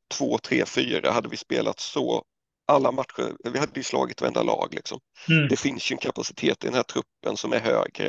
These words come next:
Speaker 1: än någon annan, eh, något annan lag kan, eh, kan inte utmana om det, liksom, så att
Speaker 2: Nej, nej, precis. Nej, men det, vi, vi, <laughs> vi ska inte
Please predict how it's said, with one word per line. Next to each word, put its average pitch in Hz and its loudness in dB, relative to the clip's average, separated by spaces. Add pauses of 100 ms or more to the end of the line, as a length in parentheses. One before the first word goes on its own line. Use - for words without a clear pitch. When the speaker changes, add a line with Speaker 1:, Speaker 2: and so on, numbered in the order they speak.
Speaker 1:
än 53 0 (1160)
någon 113 4
annan, 104 0 (360)
eh, 107 -4
något 120 -4
annan 123 2 (300)
lag 131 4
kan, - -2 (540)
eh, - -8 (840)
kan 143 4
inte 139 4
utmana - -2 (120)
om - -12
det, - 0
liksom, - -10
så - -20
att - -20 (760)
Speaker 2:
Nej, 151 6 (340)
nej, 147 4
precis. - -8
Nej, 143 2
men 156 2
det, 160 4 (1040)
vi, 71 -6
vi, 139 -6 (380)
<laughs> 180 -8
vi 135 -8
ska - -6
inte 123 -4